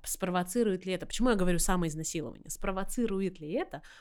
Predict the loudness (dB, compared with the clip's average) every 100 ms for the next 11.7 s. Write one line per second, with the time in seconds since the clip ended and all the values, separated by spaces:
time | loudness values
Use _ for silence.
0 | 2 2 4 6 4 2 -2 0 2 2
1 | 4 6 4 4 -2 -4 -14 -2 -2 -2
2 | -8 -8 -4 0 0 2 0 0 2 2
3 | 4 4 0 -2 -8 -4 -4 -2 -4 -2
4 | -4 -6 -6 -6 -4 -4 2 2 2 -2
5 | -6 -6 -4 -2 0 2 4 6 4 2
6 | -2 -2 -4 -6 -8 -8 -6 -6 0 2
7 | 2 -2 -2 -2 0 -2 0 -2 0 -2
8 | -4 -4 -4 -4 -6 -2 -2 0 -2 4
9 | 4 4 0 -4 -6 -4 -6 -6 -6 -2
10 | 4 4 4 0 0 0 0 0 -2 -4
11 | -6 -8 -6 2 2 4 0